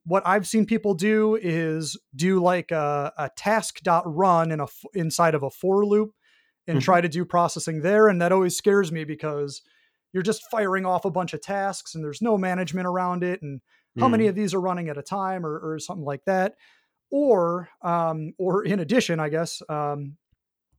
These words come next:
Speaker 1: you need to get all that processing, get it, uh, get the workflow set for it, but then maybe you need to aggregate data together, or you need to send data down different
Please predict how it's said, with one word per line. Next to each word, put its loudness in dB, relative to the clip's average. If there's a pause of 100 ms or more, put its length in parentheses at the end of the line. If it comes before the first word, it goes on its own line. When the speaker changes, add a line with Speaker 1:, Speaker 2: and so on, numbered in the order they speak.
(340)
Speaker 1:
you 2
need 2
to 0
get 4
all 6
that 0
processing, -4
get 2
it, 0 (220)
uh, -2 (100)
get 0
the -2
workflow -2
set -6
for -2
it, -4 (420)
but -4
then 4
maybe 2
you 2
need 0
to -2
aggregate -2
data -4
together, -2 (120)
or 0
you -4
need -4
to -4
send -4
data -2
down -2
different -4